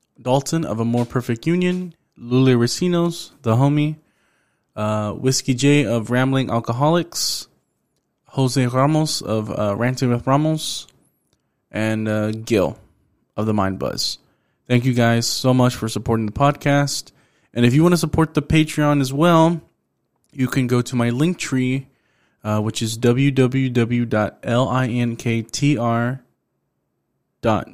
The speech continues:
well, yeah, slash I T N S.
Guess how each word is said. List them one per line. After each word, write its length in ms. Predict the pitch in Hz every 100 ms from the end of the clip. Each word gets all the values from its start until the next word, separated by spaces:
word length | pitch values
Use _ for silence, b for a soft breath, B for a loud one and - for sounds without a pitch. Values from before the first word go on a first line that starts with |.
| -
well, 180 | 98 -
yeah, 240 | 120 90 - _ _ _ _
slash 600 | - 131 113 117 - - -
I 180 | 120
T 240 | 139 - 123
N 80 | 120
S. 420 | 139 156 -